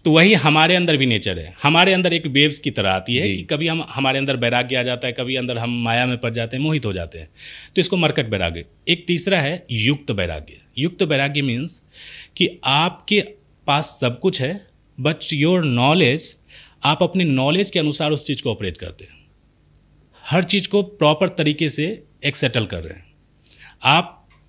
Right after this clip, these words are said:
Speaker 1: ऐसा नहीं कि मोहित हो गए किसी के प्र-, प्रति और उसमें आप गिर गए, नहीं,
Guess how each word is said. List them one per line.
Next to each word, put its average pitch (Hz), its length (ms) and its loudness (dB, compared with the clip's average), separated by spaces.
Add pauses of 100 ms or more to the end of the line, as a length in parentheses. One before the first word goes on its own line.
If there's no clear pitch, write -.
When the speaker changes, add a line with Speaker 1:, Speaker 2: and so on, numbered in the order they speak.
(640)
Speaker 1:
ऐसा 143 220 2
नहीं 175 160 2
कि 180 100 0
मोहित 151 340 0
हो 151 140 0
गए 147 240 0
किसी 143 300 -4
के 151 100 -6
प्र-, 147 140 -6
प्रति 139 600 -4
और 135 240 -4
उसमें 135 220 -2
आप 127 180 -2
गिर 113 160 -2
गए, 95 220 -8 (220)
नहीं, 104 280 -2